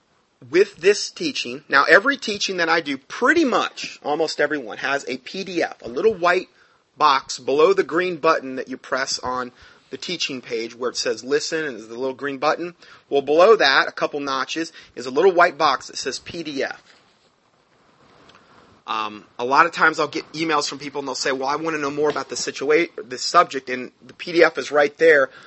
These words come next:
connected with the teaching. All you have to do is click on that. And it'll give you, like,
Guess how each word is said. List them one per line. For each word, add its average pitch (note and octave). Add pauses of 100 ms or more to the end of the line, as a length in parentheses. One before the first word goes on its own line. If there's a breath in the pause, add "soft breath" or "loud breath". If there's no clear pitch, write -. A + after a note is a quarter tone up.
(160 loud breath)
connected D#3+
with E3+
the D3+
teaching. F3+ (680 soft breath)
All A2
you E3
have F#3
to E3
do E3
is E3
click -
on A#2+
that. F#2+ (640 soft breath)
And D3
it'll D3
give E3
you, D#3+
like, C3+